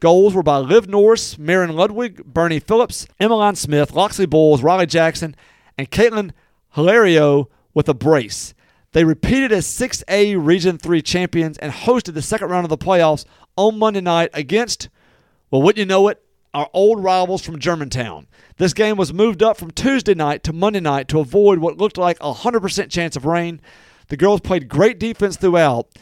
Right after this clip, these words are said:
but Germantown were able to net two goals and hold their sheet clean. The final, Germantown two and the Lady Tigers nil. We want to say congrats to the Lady Tigers on a great season and nothing to hang your heads about, making it to the second round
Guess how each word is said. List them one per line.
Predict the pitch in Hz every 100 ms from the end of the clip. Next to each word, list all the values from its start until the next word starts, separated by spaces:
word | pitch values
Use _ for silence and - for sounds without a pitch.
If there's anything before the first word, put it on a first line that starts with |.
| _
but | -
Germantown | 123 196 208 185 185
were | 180
able | 170 185 175
to | 151
net | 160 165
two | - 240
goals | 185 196 185 170 - _ _ -
and | 139
hold | 139 202 202
their | 175 175
sheet | - 180 180
clean. | 160 151 123 123 - _ -
The | 147
final, | 175 175 180 165 -
Germantown | 160 220 185 202 175
two | - 220 147 135 _ _ _ -
and | 143
the | 143
Lady | 160
Tigers | 170 160 165 151 120
nil. | 139 135 120 - _ _
We | 175
want | 202
to |
say | 190 185
congrats | 160 165 190 208
to | 175
the |
Lady | 156 202
Tigers | - 185 190 185
on | 151
a | 139
great | 123 180 214
season | - 220 202 196 -
and | 156 143
nothing | 160 220 226
to | 214
hang | 190 208
your | 180
heads | 202 175
about, | 156 151 151
making | 170 190 175
it | 175
to | 160
the | 147
second | - 214 -
round | 175 180 175